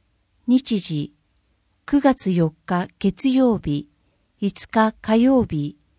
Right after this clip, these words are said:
午前十時から午後四時まで。正午から午後一時を除く。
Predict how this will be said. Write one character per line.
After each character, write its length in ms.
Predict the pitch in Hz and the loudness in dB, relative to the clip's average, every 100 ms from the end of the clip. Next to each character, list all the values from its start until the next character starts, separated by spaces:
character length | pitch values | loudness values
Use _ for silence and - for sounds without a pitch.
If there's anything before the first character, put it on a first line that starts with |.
| _ _ _ _ _ | _ _ _ _ _
午 160 | - 277 | 2 4
前 240 | 285 254 208 | 4 2 2
十 260 | 247 262 | 2 2
時 140 | 214 196 | 2 -2
か 180 | 156 | -2
ら 220 | 151 143 170 - | -2 -4 -6 0
午 120 | 262 | 2
後 120 | 254 | 4
四 180 | 214 233 | 4 2
時 100 | 220 | 0
ま 180 | 185 147 | -2 -2
で。 220 | 135 - _ _ _ _ _ _ _ _ _ _ _ _ | -6 -10 _ _ _ _ _ _ _ _ _ _ _ _
正 360 | - - 285 254 | -4 4 4 4
午 140 | 190 | 0
か 180 | - 160 | -2 -2
ら 220 | 151 143 - | -2 -6 0
午 120 | 254 | 2
後 180 | 233 160 | 4 2
一 260 | 147 247 | 0 -2
時 140 | 240 185 | -2 -2
を 120 | 147 | -2
除 320 | 143 147 165 | -2 -4 -8
く。 300 | - 147 151 | -6 -4 -4